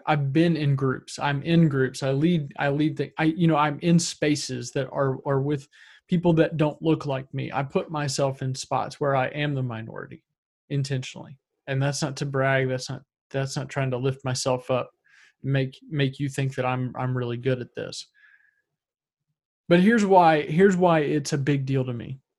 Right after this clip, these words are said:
I grew up in an all-black neighborhood in Selma, Alabama. The Selma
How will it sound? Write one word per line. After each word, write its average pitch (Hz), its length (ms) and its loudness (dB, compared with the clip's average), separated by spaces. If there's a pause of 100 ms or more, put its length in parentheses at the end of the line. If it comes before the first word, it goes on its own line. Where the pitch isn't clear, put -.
(1600)
I 196 220 2
grew 170 400 10
up 120 320 2 (2500)
in 160 140 6
an 139 180 0 (840)
all-black 151 760 4
neighborhood 123 480 -4 (1500)
in 139 180 2
Selma, 147 600 -2 (160)
Alabama. 123 560 -4 (2000)
The 147 440 2
Selma 135 680 0